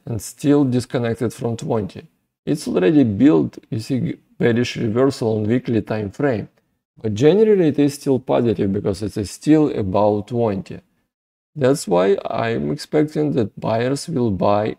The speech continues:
every, every dip. They will buy every dip until we close below twenty. We'll see. Some event can change a trader's direction, can change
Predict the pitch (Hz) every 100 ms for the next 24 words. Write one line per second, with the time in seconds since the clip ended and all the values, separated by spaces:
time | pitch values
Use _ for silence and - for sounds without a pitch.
0 | - 110 104 107 113 117 - _ - 107
1 | 104 117 123 151 147 160 - 175 120 -
2 | 113 120 120 - 131 120 135 - _ _
3 | _ _ _ _ - 113 104 135 139 139
4 | 127 123 107 110 104 104 101 101 95 -
5 | 123 101 82 - _ _ _ _ _ _
6 | _ _ _ _ _ 120 127 147 151 123
7 | - - 139 151 160 165 170 175 - -
8 | 131 135 - 139 139 131 - _ _ _
9 | _ _ _ _ - 113 - 147 135 143
10 | 131 117 123 135 - 156 160 - - -
11 | 120 110 - 113 113 107